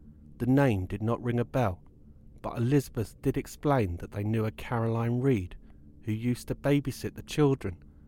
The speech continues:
when they used to live in Mont Albert. Her name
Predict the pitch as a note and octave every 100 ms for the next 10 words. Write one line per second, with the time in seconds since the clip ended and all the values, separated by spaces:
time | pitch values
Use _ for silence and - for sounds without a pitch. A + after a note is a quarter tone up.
0 | - A2+ A2 A2 A#2 A2+ B2+ B2+ C3 F#2+
1 | F2 F#2+ G2+ - A2+ A#2 G#2 G#2 - -
2 | - - - - - - - - - -
3 | - - - - - - - - - -
4 | - C3+ C#3 D#3+ C#3 G2 F#2+